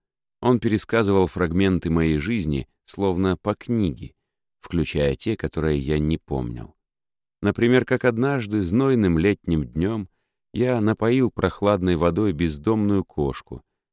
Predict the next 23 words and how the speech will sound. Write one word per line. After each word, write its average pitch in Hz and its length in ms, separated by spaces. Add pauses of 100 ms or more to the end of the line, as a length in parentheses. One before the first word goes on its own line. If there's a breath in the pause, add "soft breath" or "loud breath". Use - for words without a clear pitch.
(180)
или 127 200
как 135 220
нарочно 131 560
медленно 120 680
шагал 104 440
по 98 160
зебре 98 420
за 95 120
старушкой, 101 760 (360)
которая 69 400
не 71 180
успевала 78 680
перейти 80 440
дорогу. 78 540 (1500)
Такие 90 340
трогательные, 87 800
незначительные 87 920 (100)
истории 87 500
казались 85 580
неуместными, 95 880 (280)
учитывая 76 520
серьёзность 76 680
момента 73 520